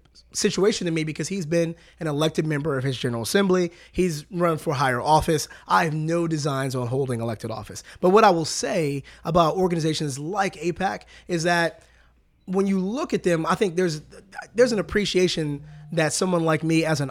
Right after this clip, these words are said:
operator has to, has to profess because they've been single-minded in their one goal, which is the safety and security of Israel,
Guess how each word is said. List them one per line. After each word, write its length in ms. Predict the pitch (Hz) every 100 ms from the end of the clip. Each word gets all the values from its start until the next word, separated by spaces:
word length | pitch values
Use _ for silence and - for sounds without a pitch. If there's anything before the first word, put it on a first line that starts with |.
| -
operator 580 | 143 175 185 185 196 185
has 520 | 127 - 180 170 -
to, 440 | - 170 160 156 - - -
has 200 | 208 190
to 80 | 170
profess 540 | - 151 170 185 - - - -
because 380 | - 196 160
they've 260 | 147 208 214
been 160 | 175 147
single-minded 1300 | - - 214 196 170 151 135 143 151 135 104 104 _ _ _ -
in 520 | 170 165 170 170 175
their 200 | 165 165
one 280 | 160 165 175
goal, 200 | 190 190
which 160 | 160
is 80 | 143
the 80 | 139
safety 400 | - 165 156 170
and 60 | 143
security 420 | 139 - 123 113
of 100 | 107
Israel, 320 | 98 87